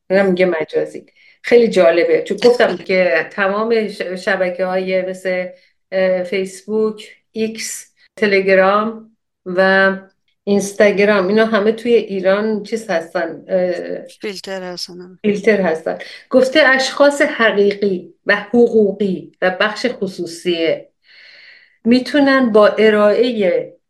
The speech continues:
Speaker 1: پوسته های، لطفاً اینو برای من ترجمه کنین، من نفهمیدم یعنی چی.
Speaker 2: خب.
Speaker 1: می‌توانند با ارائه پوسته های حکمرانی پذیر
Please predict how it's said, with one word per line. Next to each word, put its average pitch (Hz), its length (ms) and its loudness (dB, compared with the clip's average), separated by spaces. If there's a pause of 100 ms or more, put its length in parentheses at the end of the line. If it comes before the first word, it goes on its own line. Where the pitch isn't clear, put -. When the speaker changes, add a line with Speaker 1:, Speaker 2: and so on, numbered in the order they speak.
(240)
Speaker 1:
پوسته 208 440 -4
های، 196 540 -4
لطفاً 262 340 0
اینو 277 220 -2
برای 208 160 -4
من 240 140 -4
ترجمه 208 520 -6
کنین، 190 320 -6
من 220 120 -4
نفهمیدم 165 560 -6
یعنی 151 180 -8
چی. - 260 -14 (220)
Speaker 2:
خب. - 160 -4
Speaker 1:
می‌توانند 185 800 4
با 196 240 4
ارائه 214 640 4
پوسته 208 580 -2
های 208 360 2
حکمرانی 190 760 0
پذیر 214 640 -4